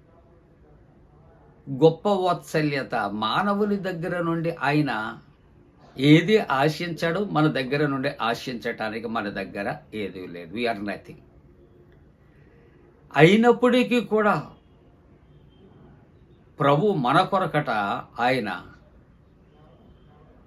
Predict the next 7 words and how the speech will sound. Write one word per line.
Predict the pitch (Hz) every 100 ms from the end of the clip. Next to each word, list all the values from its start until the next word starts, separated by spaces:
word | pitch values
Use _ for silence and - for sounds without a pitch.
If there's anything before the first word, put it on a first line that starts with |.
| -
గొప్ప | 123 120 175 - 214
వాత్సల్యత | 208 202 190 - - 165 156 143 120 117 - -
ఆయన | 131 120
మన | 113 113
కొరకు | 110 110 113
సమకూర్చు | 123 - 165 214 240 202 - 208
దేవుడు. | 147 143 120 117 101 -